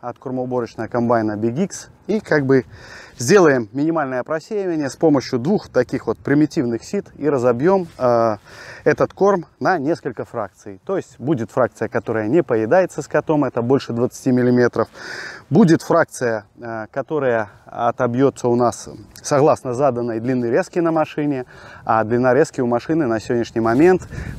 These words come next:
при влажности кукурузы шестьдесят восемь процентов стоит восемнадцать миллиметров.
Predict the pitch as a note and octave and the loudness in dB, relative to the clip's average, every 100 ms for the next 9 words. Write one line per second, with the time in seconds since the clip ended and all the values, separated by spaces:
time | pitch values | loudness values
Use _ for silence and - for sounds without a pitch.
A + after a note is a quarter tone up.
0 | - C3 B2+ - B2+ A#2 C#3 B2+ B2+ - | 2 4 4 2 -2 2 4 2 0 -6
1 | B2 A#2+ A2+ C3+ C#3 A#2 - A#2+ - B2 | -6 -6 -4 -2 -2 -4 -4 -6 -4 -6
2 | A#2 A2+ C#3 - F#3+ C#3+ - C3 D3+ A2+ | -6 0 0 0 -2 -2 0 2 2 0
3 | G#2+ A#2 C3+ - - A2+ A2 A2 G2+ E2+ | -2 -2 -2 -4 -6 -2 0 -2 -4 -8
4 | F#2+ | -10